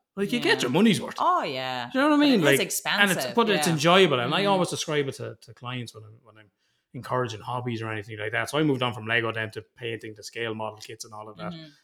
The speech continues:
Speaker 1: And I've got all the Batmobiles down in my office, scale model, painted. And
Speaker 2: If only you go into that one that I, I bought you
Speaker 1: I'm
Speaker 2: about a
Speaker 1: fucking
Speaker 2: year and a
Speaker 1: working
Speaker 2: half
Speaker 1: through
Speaker 2: ago.
Speaker 1: it. Chrysler building, my favourite building.
Speaker 2: Working through it.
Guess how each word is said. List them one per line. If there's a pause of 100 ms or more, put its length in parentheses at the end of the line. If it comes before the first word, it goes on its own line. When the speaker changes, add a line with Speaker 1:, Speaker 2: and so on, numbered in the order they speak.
Speaker 1:
And
I've
got
all
the
Batmobiles
down
in
my
office,
scale
model,
painted.
And
Speaker 2:
If
only
you
go
into
that
one
that
I, (180)
I
bought
you (360)
Speaker 1:
I'm
Speaker 2:
about
a
Speaker 1:
fucking
Speaker 2:
year
and
a
Speaker 1:
working
Speaker 2:
half
Speaker 1:
through
Speaker 2:
ago.
Speaker 1:
it.
Chrysler
building,
my
favourite
building.
Speaker 2:
Working
through
it.